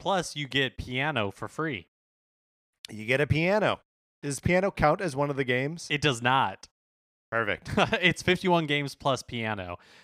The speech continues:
Speaker 1: Um, so my vote is that you go ahead and spend the twenty bucks a year to get the Nintendo Switch Online, because three years you're paying for a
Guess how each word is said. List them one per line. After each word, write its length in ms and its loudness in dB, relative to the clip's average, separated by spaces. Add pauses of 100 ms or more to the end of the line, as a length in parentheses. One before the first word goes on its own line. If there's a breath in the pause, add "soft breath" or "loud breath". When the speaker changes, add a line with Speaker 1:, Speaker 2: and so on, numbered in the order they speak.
(120)
Speaker 1:
Um, 440 4 (280 loud breath)
so 420 2 (300)
my 240 2
vote 600 0
is 500 -2 (100)
that 140 -2
you 460 -4
go 160 4
ahead 340 0
and 240 -6
spend 360 -4
the 100 -2
twenty 260 -6
bucks 300 -4
a 40 -6
year 460 0
to 100 -8
get 200 -2 (100)
the 220 -4
Nintendo 440 -4
Switch 240 -4
Online, 600 -4 (600)
because 600 0 (420)
three 180 -4
years 460 -2
you're 80 -10
paying 260 -8
for 180 -8
a 40 -14